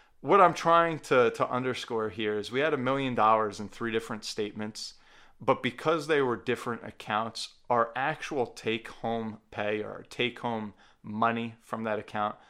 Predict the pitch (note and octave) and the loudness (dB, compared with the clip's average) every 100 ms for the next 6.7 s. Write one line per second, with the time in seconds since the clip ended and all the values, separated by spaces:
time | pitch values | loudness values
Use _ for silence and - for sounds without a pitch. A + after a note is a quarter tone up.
0 | _ _ A#2 G#2 G#2 A2 B2 B2 - A#2 | _ _ -8 -8 -8 0 2 2 -2 -6
1 | G#2 G#2+ - G#2 - G#2+ G2+ - A2+ - | -4 -6 -4 -8 -8 -12 -12 -10 -10 -8
2 | - G#2 - G2 F#2+ F#2 - G#2+ - _ | -6 -8 -8 -10 -10 -10 -12 -14 -20 _
3 | _ _ _ _ _ _ - - B2 B2 | _ _ _ _ _ _ -20 0 0 2
4 | E3+ C#3+ E3 F3+ E3 D#3 - A2+ G#2 - | 0 4 4 4 2 0 0 0 -2 -2
5 | C#3 C3+ - B2 - A#2+ A2 A2 G2 F#2+ | -4 -4 -6 -8 -4 -2 -2 -4 -8 -8
6 | - B2 A#2+ A#2+ - B2 A2+ | -6 0 0 -2 -8 -8 -10